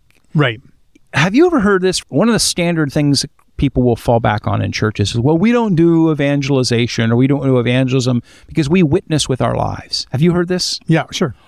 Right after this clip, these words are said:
Speaker 2: "Oh, you know, they'll just look at us and realize the
Speaker 1: Right.
Speaker 2: difference Jesus has made." And I go, "What, what
Speaker 1: Right.
Speaker 2: difference?" We could go down to the, you know, downtown today, you know, the town where we
Speaker 1: Right.
Speaker 2: live. We could go walk down the street and I go,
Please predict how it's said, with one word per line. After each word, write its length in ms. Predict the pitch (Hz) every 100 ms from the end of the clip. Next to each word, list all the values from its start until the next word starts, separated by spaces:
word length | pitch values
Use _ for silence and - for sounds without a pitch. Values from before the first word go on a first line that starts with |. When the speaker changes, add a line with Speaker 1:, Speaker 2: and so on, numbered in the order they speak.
| -
Speaker 2:
"Oh, 260 | 208 214 190
you 80 |
know, 260 | 190 196 175
they'll 200 | 165 202
just 220 | 190 190
look 180 | 160 190
at 60 | 185
us 260 | 185 170 165
and 260 | 156 156
realize 540 | 151 180 165 165 160 147
the 80 |
Speaker 1:
Right. 120 | 151 117
Speaker 2:
difference 300 | - 165 -
Jesus 380 | 156 165 165
has 180 | - 127
made." 100 | 170
And 100 | 170
I 40 | 143
go, 80 | 139
"What, 320 | 123 160 180 _ _ _ _ _ _ _ _ _ _ _ _
what 220 | 131 175 147
Speaker 1:
Right. 80 | 139
Speaker 2:
difference?" 480 | 123 95 - - - _ _ _ _
We 100 | -
could 140 | 185 170
go 160 | 160
down 280 | 160 151 156
to 60 | 143
the, 200 | 131 123 - _
you 100 | 143
know, 160 | 147 123
downtown 840 | 127 139 127 131 143 143 135 127 - _
today, 540 | 131 135 135 113 113
you 200 | 127 131
know, 260 | 120 117 117
the 220 | 110 107
town 520 | - 123 123 120 110 -
where 220 | 113 107 107 -
we 80 | 127
Speaker 1:
Right. 100 | 107
Speaker 2:
live. 280 | 107 110 - _ _ _
We 140 | - 175
could 160 | 185
go 120 | 156 151
walk 260 | 143 143
down 340 | - 143 139 135
the 80 |
street 300 | - - 160
and 60 | 139
I 80 | 127
go, 300 | 127 123